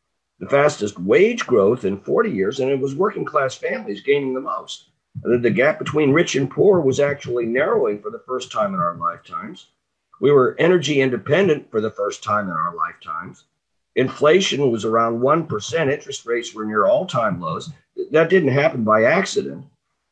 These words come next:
The Republican tax cuts produced one of the biggest economic expansions in history, an expansion that was so great, we ended up taking in more revenues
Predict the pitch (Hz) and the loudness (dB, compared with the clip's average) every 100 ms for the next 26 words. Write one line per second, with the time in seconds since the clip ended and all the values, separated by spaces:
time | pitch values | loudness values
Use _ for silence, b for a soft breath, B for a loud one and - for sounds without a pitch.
0 | _ _ 127 139 160 175 180 131 107 143 | _ _ 0 2 4 4 4 0 0 2
1 | 180 - 117 120 - 127 147 139 135 123 | 2 2 0 0 0 0 0 2 0 2
2 | 98 127 156 139 135 127 123 120 104 _ | 0 0 0 -2 -4 -2 -2 -2 -8 _
3 | - - 147 160 107 110 107 113 185 185 | -4 2 2 2 -4 -4 -2 0 -2 0
4 | 110 95 - 151 160 - 85 - 165 123 | -2 -4 -2 0 0 -4 -8 2 2 4
5 | 180 170 - _ _ _ _ 147 185 165 | 2 2 -2 _ _ _ _ 2 4 4
6 | 143 135 156 151 104 139 135 139 185 160 | 2 2 2 0 0 -2 2 4 4 6
7 | 147 123 120 139 135 | 4 2 -6 -8 -12